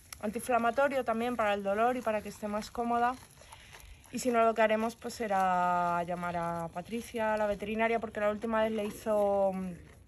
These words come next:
le hizo una infiltración dentro de la articulación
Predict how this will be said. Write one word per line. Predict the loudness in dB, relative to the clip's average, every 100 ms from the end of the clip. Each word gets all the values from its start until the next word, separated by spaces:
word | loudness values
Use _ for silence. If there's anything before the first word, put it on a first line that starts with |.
| -20 -20 -12
le | 0 0
hizo | 0 -2
una | 2 4 2
infiltración | 0 -6 -6 -2 -2 0 0 2
dentro | 0 -2 0
de |
la | 0
articulación | 0 -6 -6 -6 -6 -2 -2 -2